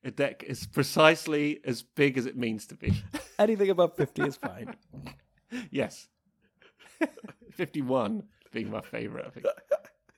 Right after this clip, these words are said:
Speaker 1: <laughs> All right.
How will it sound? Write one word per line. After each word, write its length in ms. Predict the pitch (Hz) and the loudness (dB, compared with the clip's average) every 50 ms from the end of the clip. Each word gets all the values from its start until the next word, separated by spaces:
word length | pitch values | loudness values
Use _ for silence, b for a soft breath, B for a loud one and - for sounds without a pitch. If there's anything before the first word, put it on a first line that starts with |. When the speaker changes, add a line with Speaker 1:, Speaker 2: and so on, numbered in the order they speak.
| _ - 622 - - _ - | _ -10 -10 -10 -10 _ -2
Speaker 1:
<laughs> 1900 | 190 139 139 139 - - 190 226 226 247 233 - - - 254 320 349 - - 302 302 285 277 - 170 190 208 208 - - _ _ _ - - _ - | -2 -2 -2 -2 -6 -8 -8 -8 -8 -8 -10 -10 -8 -6 -6 -4 -4 -4 -6 -6 -10 -14 -14 -14 -14 -14 -14 -16 -20 -20 _ _ _ -20 -20 _ -2
All 140 | 143 147 143 | 2 2 2
right. 240 | 107 95 95 - | 2 0 -4 -8